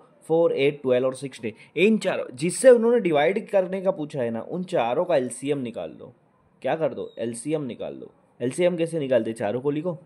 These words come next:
अब ये चारों में सबसे छोटा कौन सा है, ये फ़ोर के डबल में सब आती है, देखो फ़ोर के डबल में वो फ़ोर आता, फ़ोर वन सा फ़ोर,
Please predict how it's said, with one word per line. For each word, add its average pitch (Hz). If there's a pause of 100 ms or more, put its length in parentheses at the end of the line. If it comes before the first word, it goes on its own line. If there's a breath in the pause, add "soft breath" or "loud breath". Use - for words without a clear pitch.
(440 soft breath)
अब 123
ये 143
चारों 135
में 147
सबसे 143
छोटा 147
कौन 143
सा 143
है, 143
ये 143 (400 loud breath)
फ़ोर 135
के 139
डबल 135
में 139
सब 135
आती 127
है, 135
देखो 120
फ़ोर 123
के 135
डबल 131
में 135
वो 127
फ़ोर 127
आता, 127 (300)
फ़ोर 107
वन 104
सा 107
फ़ोर, 135